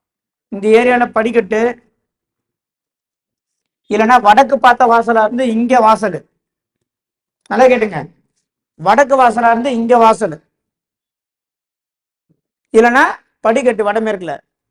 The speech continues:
இல்லைன்னா இங்க வந்து தண்ணி தொட்டி, இல்லைன்னா மரம், ஹைட்டான மரம், இல்லைன்னா இங்க வந்து போர்வெல், இல்லைன்னா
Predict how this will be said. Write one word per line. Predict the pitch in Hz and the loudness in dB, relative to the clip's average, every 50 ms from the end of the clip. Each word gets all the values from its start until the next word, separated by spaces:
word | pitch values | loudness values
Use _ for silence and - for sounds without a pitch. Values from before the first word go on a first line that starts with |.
| _ _ - 208 | _ _ -6 -4
இல்லைன்னா | 214 226 247 277 269 | -2 -2 0 -2 -2
இங்க | 240 226 | -2 -2
வந்து | 233 233 254 - | -4 -4 -4 -4
தண்ணி | 226 226 247 240 233 | -4 -4 -2 -2 -4
தொட்டி, | 220 190 196 175 - _ _ _ _ _ _ _ _ _ _ _ _ _ _ _ _ _ _ _ _ _ _ _ _ _ _ _ _ _ _ _ _ _ _ _ _ _ _ _ _ _ _ _ - 202 | -4 -4 -8 -10 -12 _ _ _ _ _ _ _ _ _ _ _ _ _ _ _ _ _ _ _ _ _ _ _ _ _ _ _ _ _ _ _ _ _ _ _ _ _ _ _ _ _ _ _ -4 -2
இல்லைன்னா | 208 226 233 247 233 214 196 | 0 0 0 0 0 0 0
மரம், | 202 214 247 254 233 196 160 165 | 2 2 2 2 0 -2 -4 -4
ஹைட்டான | 190 220 240 226 247 - 254 247 240 226 208 | -2 -2 -2 -4 -2 0 0 0 0 -2 -2
மரம், | 202 208 208 208 _ _ _ _ _ _ _ _ _ _ _ _ _ _ _ _ _ _ _ _ _ _ _ _ _ _ _ _ _ _ _ _ _ _ _ _ _ _ _ _ _ _ _ _ _ _ _ _ _ _ _ _ _ _ _ _ _ _ _ _ _ _ _ _ _ _ _ _ _ _ _ _ _ _ _ _ _ _ _ _ _ _ _ _ - 202 | -2 -2 -4 -6 _ _ _ _ _ _ _ _ _ _ _ _ _ _ _ _ _ _ _ _ _ _ _ _ _ _ _ _ _ _ _ _ _ _ _ _ _ _ _ _ _ _ _ _ _ _ _ _ _ _ _ _ _ _ _ _ _ _ _ _ _ _ _ _ _ _ _ _ _ _ _ _ _ _ _ _ _ _ _ _ _ _ _ _ -6 -4
இல்லைன்னா | 214 226 233 254 277 262 220 226 | -2 0 0 0 -2 -4 -6 -8
இங்க | 226 226 220 220 | -6 -6 -4 -4
வந்து | 226 233 240 196 190 | -6 -6 -6 -4 0
போர்வெல், | 214 233 233 226 214 208 180 156 156 - _ _ _ _ _ _ _ _ _ _ _ _ _ _ _ _ _ _ _ _ _ _ _ _ _ _ _ _ _ _ _ _ _ _ _ _ _ - | 4 4 4 4 2 0 -2 -6 -12 -18 _ _ _ _ _ _ _ _ _ _ _ _ _ _ _ _ _ _ _ _ _ _ _ _ _ _ _ _ _ _ _ _ _ _ _ _ _ -8
இல்லைன்னா | 196 208 220 247 | -4 -2 2 2